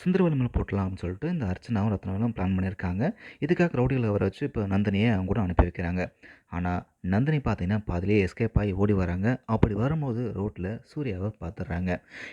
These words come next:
இப்போ சூர்யாவும் நந்தினியை பார்த்துட்டாரு. இனிமே தான் இருக்கு செம மாசா. So கண்டிப்பா சூர்யா நந்தினியை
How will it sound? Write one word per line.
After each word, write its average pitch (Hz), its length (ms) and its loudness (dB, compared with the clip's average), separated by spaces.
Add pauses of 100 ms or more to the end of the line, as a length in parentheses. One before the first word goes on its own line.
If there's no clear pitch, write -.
இப்போ 90 220 -2 (200)
சூர்யாவும் 131 500 2
நந்தினியை 95 540 0
பார்த்துட்டாரு. 95 540 -2 (380)
இனிமே 180 300 4
தான் 160 140 0
இருக்கு 107 300 -2
செம 87 420 -2
மாசா. 92 340 -4
So 90 300 -8
கண்டிப்பா 123 520 2
சூர்யா 101 460 0
நந்தினியை 90 380 -4